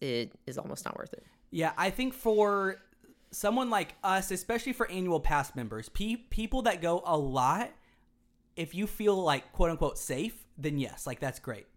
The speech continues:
Speaker 2: Um, but from the experience, like, if you only go even once a year
Speaker 1: Yeah, it's us.
Speaker 2: or,
Speaker 1: We only
Speaker 2: like,
Speaker 1: go
Speaker 2: less
Speaker 1: once a
Speaker 2: than
Speaker 1: year.
Speaker 2: that, um, then it would be hard to go. And s-, especially, well, like, for us, um, it's not like m-,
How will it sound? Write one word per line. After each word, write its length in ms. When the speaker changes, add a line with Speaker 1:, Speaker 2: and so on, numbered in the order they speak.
Speaker 2:
Um, 320
but 160
from 280
the 140
experience, 440
like, 100
if 140
you 180
only 220
go 640
even 360
once 380
a 60
year 420
Speaker 1:
Yeah, 140
it's 100
us. 180
Speaker 2:
or, 100
Speaker 1:
We 60
only 140
Speaker 2:
like, 80
Speaker 1:
go 100
Speaker 2:
less 260
Speaker 1:
once 20
a 40
Speaker 2:
than 120
Speaker 1:
year. 100
Speaker 2:
that, 320
um, 640
then 520
it 200
would 260
be 120
hard 360
to 100
go. 600
And 140
s-, 220
especially, 540
well, 140
like, 180
for 220
us, 460
um, 500
it's 180
not 140
like 200
m-, 200